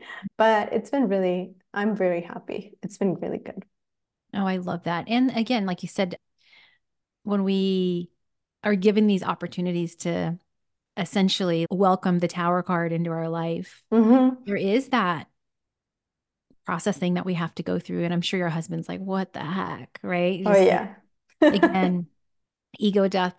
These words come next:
Speaker 2: peeling back all these layers of who we think we are, who we thought we were, and then transitioning into this new version of ourselves. It's, it's not for the faint of heart, but I always feel like once we get through the rubble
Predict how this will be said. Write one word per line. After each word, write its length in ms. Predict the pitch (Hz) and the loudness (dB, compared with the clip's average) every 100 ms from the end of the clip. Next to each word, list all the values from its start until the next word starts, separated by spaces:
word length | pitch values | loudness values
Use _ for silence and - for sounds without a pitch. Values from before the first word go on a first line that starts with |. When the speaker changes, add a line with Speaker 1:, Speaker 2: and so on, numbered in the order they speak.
| - | -14
Speaker 2:
peeling 300 | - 214 196 | -8 -4 -2
back 200 | 185 185 - | 0 -2 -2
all 160 | 185 | -2
these 200 | 190 185 | -2 -2
layers 500 | 180 180 180 180 175 | 0 0 0 -2 -4
of 240 | 180 175 _ _ _ | -6 -6 _ _ _
who 400 | - - 226 208 | -18 -4 0 2
we 240 | 202 196 - _ _ - | 2 0 -4 _ _ 2
think 260 | 226 220 | 2 2
we 200 | 208 202 | -2 0
are, 420 | - 196 190 185 185 | 2 4 4 2 0
who 140 | 196 | -2
we 100 | 196 | -2
thought 320 | 185 196 190 190 | -2 0 0 0
we 140 | 190 | -2
were, 360 | 185 180 180 180 | -2 -2 -2 -4
and 140 | 175 | -4
then 140 | 175 | -6
transitioning 540 | 185 180 180 180 185 175 | -4 -4 -6 -6 -4 -4
into 160 | 175 185 | -4 -6
this 140 | 175 | -4
new 180 | 190 185 | -2 -2
version 520 | 175 180 180 180 170 170 | 0 -2 -2 -2 -4 -4
of 140 | 175 | -6
ourselves. 640 | 170 175 185 180 175 175 180 | -4 -4 -4 -4 -4 -6 -6
It's, 340 | 175 - - - - - - - - _ - | -6 -8 -10 -16 -20 -20 -20 -20 -20 _ -4
it's 340 | 226 208 - 202 | -2 -2 -4 0
not 240 | 208 202 | 4 4
for 60 | 262 | 4
the 100 | 392 | 4
faint 220 | 240 233 | 4 4
of 40 | 254 | 4
heart, 360 | 226 190 208 202 | 4 2 2 2
but 220 | 202 185 | 2 2
I 120 | 208 202 | 0 0
always 340 | 214 226 226 | 2 0 -2
feel 200 | - 214 | -6 -4
like 140 | 196 | -2
once 280 | 185 190 196 | -2 -4 -4
we 100 | 208 | -6
get 340 | 180 190 - - | -2 -2 -2 -8
through 360 | 185 180 190 | -4 0 2
the 100 | 185 | 2
rubble 640 | 175 170 175 175 185 208 | 2 2 2 2 0 -4